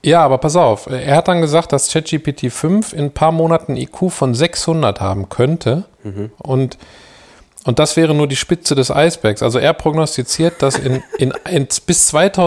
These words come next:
Speaker 1: zweitausendfünfzehn soll die K I eine Milliarde Mal schlauer sein als wir.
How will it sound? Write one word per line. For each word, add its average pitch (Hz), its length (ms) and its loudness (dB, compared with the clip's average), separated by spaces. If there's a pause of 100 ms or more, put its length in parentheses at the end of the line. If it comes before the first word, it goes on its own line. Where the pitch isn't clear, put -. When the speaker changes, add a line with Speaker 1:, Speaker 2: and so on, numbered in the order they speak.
(180)
Speaker 1:
zweitausendfünfzehn 180 840 0
soll 147 380 2
die 156 120 -2
K 139 220 2
I 165 220 -2
eine 175 360 2
Milliarde 160 720 4
Mal 143 280 2
schlauer 135 440 0
sein 117 220 0
als 110 280 -6
wir. 107 260 -8